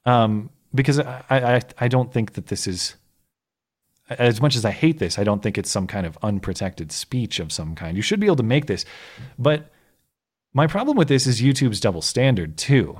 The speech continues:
The fact that this was trending, and I know these trends aren't organic. YouTube's trends are not organic. There is some serious degenerate bullshit that trends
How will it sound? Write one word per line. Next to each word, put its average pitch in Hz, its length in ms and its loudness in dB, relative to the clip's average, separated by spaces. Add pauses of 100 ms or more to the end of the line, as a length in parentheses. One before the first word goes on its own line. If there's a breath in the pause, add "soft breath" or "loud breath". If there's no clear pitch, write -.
The 156 80 0
fact 151 240 2
that 139 100 -2
this 139 180 0
was 131 120 0
trending, 135 480 0
and 139 120 2
I 139 80 4
know 143 280 6
these 190 220 4
trends 160 400 2
aren't 123 260 0
organic. 101 560 0
YouTube's 160 400 0
trends 104 460 0
are 110 160 -2
not 107 180 2
organic. 98 640 -4 (260 loud breath)
There 147 140 4
is 160 140 4
some 127 160 2
serious 185 500 2
degenerate 131 540 2
bullshit 120 560 2
that 101 120 -2
trends 110 520 -2